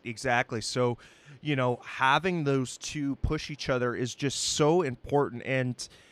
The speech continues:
you know, if you can get Dell right and you can get him to be the, what is it, the nine,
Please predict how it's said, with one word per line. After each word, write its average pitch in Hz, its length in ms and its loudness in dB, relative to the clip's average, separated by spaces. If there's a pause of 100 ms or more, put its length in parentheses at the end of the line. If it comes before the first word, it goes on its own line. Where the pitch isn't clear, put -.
(160)
you 160 120 2
know, 160 180 8
if 165 200 -6
you 247 140 -2
can 269 240 -4
get 139 340 -2
Dell 139 320 2
right 107 640 -2 (140)
and 123 240 -2
you 160 80 -6
can 127 180 -6
get - 280 -4
him 147 260 -4
to 131 120 -4
be 123 360 -4
the, 110 360 -6 (220)
what 123 160 0
is 110 140 -2
it, 107 100 -10
the 104 80 -4
nine, 117 640 2